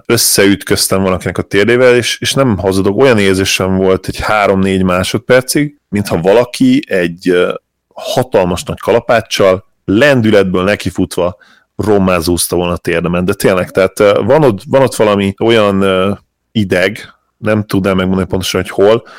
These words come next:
amit ha olyan szögben eltalálsz, akkor brutálisan tud fájni, úgyhogy egyébként semmi bajod nem lesz, tehát, ö, körülbelül érzed ezt egy, nem tudom, pár másodpercig, fél percig maximum, aztán elmúlik, de, de addig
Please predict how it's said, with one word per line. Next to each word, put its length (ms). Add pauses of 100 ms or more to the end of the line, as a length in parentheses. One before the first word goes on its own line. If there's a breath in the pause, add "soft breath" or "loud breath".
(160 loud breath)
amit 180
ha 60
olyan 220
szögben 340
eltalálsz, 500
akkor 160
brutálisan 640
tud 160
fájni, 320
úgyhogy 360
egyébként 680 (320 loud breath)
semmi 340
bajod 260
nem 160
lesz, 240
tehát, 320
ö, 260
körülbelül 360
érzed 300
ezt 300
egy, 240 (680 soft breath)
nem 220
tudom, 240
pár 220
másodpercig, 680
fél 240
percig 400
maximum, 460 (360 loud breath)
aztán 240
elmúlik, 680 (140)
de, 340
de 120
addig 540